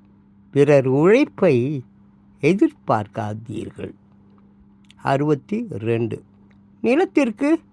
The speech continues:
நீர் தேவை, அதுபோல ஒருவனுக்கு நல்ல நண்பன் தேவை. அறுபத்தி மூணு. நெருக்கடியின் போது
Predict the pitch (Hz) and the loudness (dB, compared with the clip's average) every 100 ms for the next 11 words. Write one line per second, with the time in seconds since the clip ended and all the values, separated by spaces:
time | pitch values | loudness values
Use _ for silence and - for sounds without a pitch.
0 | _ _ _ 277 269 262 - 190 180 170 | _ _ _ -2 0 -2 0 4 4 4
1 | 143 160 - - - - - - 170 185 | 2 0 -6 -20 -20 -20 -20 -6 -2 0
2 | 190 226 233 175 120 135 160 175 165 151 | 2 4 6 4 2 0 0 2 0 0
3 | 208 127 - _ _ _ _ - 107 113 | -4 -4 -6 _ _ _ _ -12 -2 0
4 | 151 175 123 - 123 117 214 220 190 170 | 2 0 -2 -6 -4 0 0 0 0 -2
5 | 185 165 - 107 104 98 - _ _ _ | -6 -8 -4 -4 -4 -10 -18 _ _ _
6 | _ _ _ _ _ _ _ - 165 175 | _ _ _ _ _ _ _ -4 0 2
7 | 175 160 - 127 107 110 117 113 - _ | 0 -4 -8 -8 -8 -4 -2 -4 -6 _
8 | _ _ _ _ _ 214 254 349 - - | _ _ _ _ _ 2 6 4 2 -2
9 | 214 180 196 180 131 113 104 104 | 0 2 2 0 0 -2 -4 0